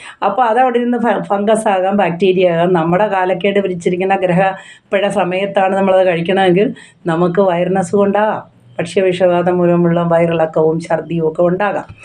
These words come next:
അപ്പോൾ നമ്മൾ കഴിവതും അരുത് എന്ന് പറയുന്ന കാര്യങ്ങൾ അരുത് എന്ന് തന്നെ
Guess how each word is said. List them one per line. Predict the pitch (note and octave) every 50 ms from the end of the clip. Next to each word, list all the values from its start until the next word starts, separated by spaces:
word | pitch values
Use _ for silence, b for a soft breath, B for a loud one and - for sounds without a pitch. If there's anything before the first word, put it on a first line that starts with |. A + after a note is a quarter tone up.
| B B B B B B
അപ്പോൾ | - D#3+ F#3+ G3 G3+
നമ്മൾ | F#3+ E3+ F3 F3+ G3+ A#3 A#3+
കഴിവതും | A#3 G3 F3 E3+ F3+ G3+ G3+ G#3 G#3 F#3+ F3+ F3+ B B B B _
അരുത് | F#3 G3 G#3 G#3+ A#3 A#3 A#3 A#3+ A#3+ A#3+ A#3+ - -
എന്ന് | F#3 F#3+ G3+ G3+
പറയുന്ന | F#3 F#3+ F3 F3 F3 F#3 G3 F#3+ F#3
കാര്യങ്ങൾ | F3 E3+ D#3 D#3 D#3 E3 E3 F3 F3 F#3 G3 - B B B B _ _ F3
അരുത് | F#3 G#3 G#3 A#3+ A#3 A#3 A#3+ A#3+ A#3 A#3 A#3+ -
എന്ന് | F3+ F#3 F#3 G3 G3+ F#3+
തന്നെ | F3 F3+ F3 F3+ F#3 -